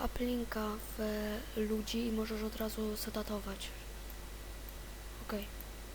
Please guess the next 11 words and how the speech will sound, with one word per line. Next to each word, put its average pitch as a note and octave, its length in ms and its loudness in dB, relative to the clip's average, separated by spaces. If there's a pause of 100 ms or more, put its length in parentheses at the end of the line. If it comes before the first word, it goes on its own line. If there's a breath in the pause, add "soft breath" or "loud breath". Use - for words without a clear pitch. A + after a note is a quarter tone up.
(120)
to A3 100 0
jest G#3+ 240 2
ta A3 60 -2
sama G#3+ 240 2
strategia, G#3+ 540 -4
co G#3 60 -4
wcześniej. A3 500 -4 (1000)
No, A3 60 4
mordę A3 460 2
jeża G#3 220 0
kopane, G#3 340 -2